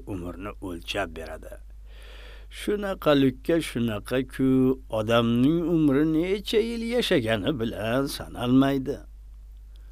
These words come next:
U xo'rsindi. "Bir xil odamlar bor.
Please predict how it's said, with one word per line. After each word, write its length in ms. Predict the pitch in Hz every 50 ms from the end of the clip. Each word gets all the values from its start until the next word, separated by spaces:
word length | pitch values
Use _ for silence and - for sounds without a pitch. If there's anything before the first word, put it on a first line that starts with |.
| - - - - - - - - -
U 140 | 160 156 165 160 156 151 147 - - - - - - - -
xo'rsindi. 800 | - - - - 117 110 104 - - - 82 82 82 - - - - - - - - - - - - - - - - - - - - - - - - - -
"Bir 240 | - - 269 294 294 302
xil 260 | - - 269 285 285
odamlar 680 | 262 214 165 139 113 104 87 - 85 85 90 120 120 98 82 82
bor. 240 | 78 80 82 -